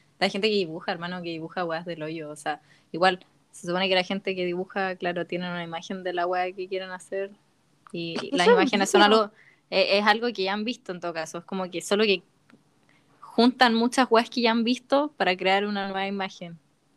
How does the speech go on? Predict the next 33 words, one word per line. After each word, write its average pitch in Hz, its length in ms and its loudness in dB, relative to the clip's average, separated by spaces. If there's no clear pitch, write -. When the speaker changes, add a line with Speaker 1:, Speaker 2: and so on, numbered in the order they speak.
Speaker 1:
eh, 170 320 -12
Speaker 2:
Es 247 120 -6
que - 200 -8
Speaker 1:
que 170 240 -8
sale 185 340 0
Speaker 2:
eso 180 120 0
es 330 80 2
Speaker 1:
de 339 100 2
Speaker 2:
demasiado 285 460 0
brígido, 254 360 -4
Speaker 1:
el 180 60 2
hoyo. 165 240 -2
Speaker 2:
tipo, 185 140 -12
la 240 180 -4
capacidad 240 560 -6
de 247 60 -18
mentalizarte 240 1000 -4
todos 277 320 -2
los 285 180 -12
detalles 269 520 -6
y 294 80 -6
después 254 340 -8
traspasarlos 247 920 -4
así 262 1200 -8
a 247 60 -8
una 247 240 -4
hoja, 339 300 -4
tipo, 240 500 -4
para 220 140 -4
mí 220 80 -12
eso 233 200 -8
es 233 100 -10
cuático. 208 400 -4